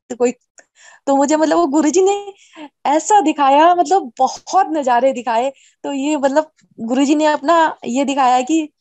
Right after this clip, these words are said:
कभी भी अपना हाथ छोड़ा नहीं है, तो हमेशा अपना प्यार देते रहे और ये दिखाते रहे कि वो हर हाल में है।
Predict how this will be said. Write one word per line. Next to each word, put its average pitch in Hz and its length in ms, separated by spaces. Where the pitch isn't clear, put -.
कभी 277 220
भी 311 120
अपना 294 360
हाथ 254 220
छोड़ा 269 360
नहीं 160 200
है, 151 160
तो 285 80
हमेशा 269 480
अपना 285 220
प्यार 262 320
देते 214 320
रहे 240 240
और 277 120
ये 294 120
दिखाते 254 440
रहे 262 180
कि 269 120
वो 277 100
हर 262 280
हाल 233 300
में 175 260
है। 165 140